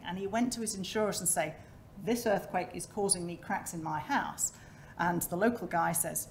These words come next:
"Of course it did. I shall take it to the office and get you your compensation." Well, they took it to the further up office, and so they went online,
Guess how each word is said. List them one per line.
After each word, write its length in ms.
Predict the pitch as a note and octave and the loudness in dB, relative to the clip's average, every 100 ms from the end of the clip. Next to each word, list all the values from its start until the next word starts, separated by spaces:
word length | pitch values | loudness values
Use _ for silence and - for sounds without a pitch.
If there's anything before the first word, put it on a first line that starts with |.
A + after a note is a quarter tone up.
| - | -4
"Of 160 | - - | -4 -4
course 340 | - F#4 - | -2 0 0
it 160 | C4+ - | -4 -6
did. 280 | D#3 D3+ - | -8 -8 0
I 120 | F3+ | 0
shall 160 | F3+ F#3 | 2 -4
take 300 | - F#3 - | -4 -6 -6
it 100 | - | -10
to 100 | F3 | -6
the 160 | E3+ F3 | 0 2
office 340 | A#3+ A#3+ A#3+ G#3 | 0 -2 -2 -2
and 140 | F#3 | -4
get 180 | D#3+ E3 | -4 -6
you 100 | E3+ | -8
your 200 | D#3 E3 | -6 -8
compensation." 840 | - D#3+ G3 - D4+ C4+ - - - - - - | -8 -8 -4 -2 0 -2 -4 -8 -10 -16 -16 -6
Well, 100 | F3+ | -2
they 80 | F#3 | 0
took 220 | C#4 C4+ | -2 -2
it 120 | G3 | -4
to 80 | G3+ | -4
the 220 | F3+ E3+ - - | -2 -4 -6 -6
further 280 | - F3 E3+ - | 2 2 2 0
up 200 | E3 - | 0 6
office, 440 | D4 - G3 - | 6 6 -2 -2
and 120 | - F3+ | -4 -4
so 100 | F3+ | -2
they 140 | F#3+ | 0
went 260 | G#3 G3+ G3 | 0 -2 -4
online, 440 | F3+ F3+ F3 | -2 0 0